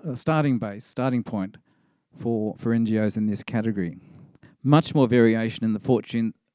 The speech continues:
more variation in the fortunes of smaller N G Os. Many saw their revenue either fall substantially or grow significantly in percentage terms. And this is clearly different from the large N G Os, where there was le-,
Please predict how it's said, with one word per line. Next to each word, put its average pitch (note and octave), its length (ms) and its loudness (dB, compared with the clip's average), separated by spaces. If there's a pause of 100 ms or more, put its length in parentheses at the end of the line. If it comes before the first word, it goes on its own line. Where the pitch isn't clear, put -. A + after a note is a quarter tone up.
more A#2 240 2
variation A2+ 580 0
in G#2+ 80 -2
the G#2+ 60 -4
fortunes A2 560 -2
of G2 80 -12
smaller C3 400 -2
N B2 180 0
G A#2 160 0
Os. A2+ 360 -2 (640)
Many D#3 260 4
saw B2 180 0
their G#2+ 140 4
revenue G#2+ 380 4
either G2+ 180 -2
fall C#3+ 320 0
substantially A#2 640 -4
or A#2 180 -6
grow B2 280 0
significantly G#2+ 640 -4
in G#2 60 -10
percentage G#2+ 520 -8
terms. G2+ 460 -4 (760)
And A2 60 -6
this A#2 100 -6
is G#2+ 100 -10
clearly A#2 280 -2
different A#2 320 -2
from A2+ 160 -4
the A2+ 80 -4
large C#3+ 440 0
N A2+ 160 2
G G#2 140 -2
Os, G2+ 400 -2 (480)
where A#2+ 220 4
there B2 80 4
was A#2+ 260 4
le-, D3+ 260 4